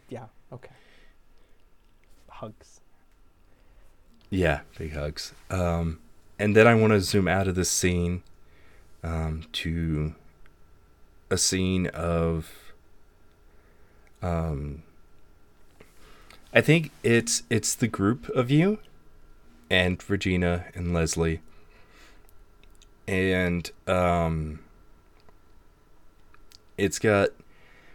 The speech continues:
Speaker 2: um, these little, like, um, memorial lanterns with pictures on them.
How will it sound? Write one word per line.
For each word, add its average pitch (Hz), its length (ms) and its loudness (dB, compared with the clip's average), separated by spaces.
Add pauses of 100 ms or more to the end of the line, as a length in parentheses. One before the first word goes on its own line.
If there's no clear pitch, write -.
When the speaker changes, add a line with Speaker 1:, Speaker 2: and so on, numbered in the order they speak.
(800)
Speaker 2:
um, 92 600 -2 (160)
these 104 280 -2
little, 104 340 2 (200)
like, - 380 -6 (2000)
um, 80 720 -4 (480)
memorial 95 480 4
lanterns 147 640 0 (140)
with 90 500 -4 (180)
pictures 110 680 -4 (840)
on 110 160 0
them. 147 280 2